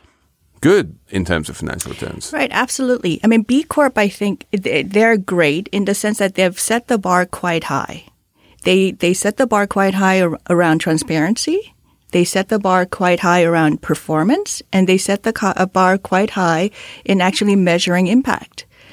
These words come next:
Speaker 2: So if you as an investor really want to sh-,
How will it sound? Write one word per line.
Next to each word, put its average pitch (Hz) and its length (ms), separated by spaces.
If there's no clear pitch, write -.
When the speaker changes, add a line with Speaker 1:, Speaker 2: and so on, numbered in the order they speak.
Speaker 2:
So - 140
if 254 300
you 311 280
as 262 160
an 226 80
investor 202 640
really 269 480
want 208 300
to 220 120
sh-, - 200